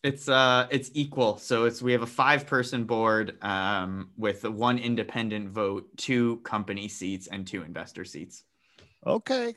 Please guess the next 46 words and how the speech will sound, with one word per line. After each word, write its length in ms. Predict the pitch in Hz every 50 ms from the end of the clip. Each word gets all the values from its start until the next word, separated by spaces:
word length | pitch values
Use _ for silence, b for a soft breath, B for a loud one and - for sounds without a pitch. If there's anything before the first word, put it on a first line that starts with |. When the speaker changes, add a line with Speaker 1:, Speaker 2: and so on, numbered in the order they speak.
| _ _ _
Speaker 2:
You've 220 | - 160 214 247
learned 180 | 294 311 269 185
a 80 | 151 135
lot 220 | 127 139 185 214
about 180 | 196 208 185 170
managing 460 | 175 180 185 185 165 139 151 165 151
the 40 | 131
cap 300 | - 185 226 262 - -
table, 300 | 160 135 110 107 110 104
huh? 220 | 147 190 220 220 -
And, 220 | - 143 139 143
and 200 | 143 143 139 139 139
the, 100 | 139 131
and 180 | 143 135 131
the 40 | 127
board 360 | 117 143 170 220 226 175 127
over 140 | 120 120 127
the 60 | 117
last 300 | 117 120 117 110 104 -
few 140 | - 143 131
years. 400 | 120 120 117 107 98 92 - -
Speaker 1:
<laughs> 40 | 98
You 240 | 104 117 123 123 123
better, 440 | 120 147 156 190 170 123 120 139 135 147 -
if 160 | 131 127 90
you 100 | 147 143
wanna 220 | 147 165 170 175 180
survive, 640 | 185 180 170 160 143 180 190 180 151 139 135 131 131
right? 280 | 135 139 160 175 175 -
<laughs> 80 | - - 214 190 - - 202 - - - - 180 - - 339 226 170 - - - - 196 - _ - - 190 - _ _ _ - 156 - _ b b b b b b -
Speaker 2:
How 100 | 185 214
many 180 | 240 240 233
investors, 540 | 220 190 160 208 233 220 - - 175 151 -
can 160 | - 175 175
you 80 | 165 147
share 240 | - - 196 196 185
that? 220 | 202 208 202 185
How 120 | 165 180
many, 300 | 196 196 196 196 190 185
how 140 | 180 170 185
many 180 | 196 196 190 175
people 300 | - 185 196 175 170 175
are 60 | 170
you 120 | 170 165 160
having 320 | 170 175 165 170 165 156
to, 200 | 147 143 131 117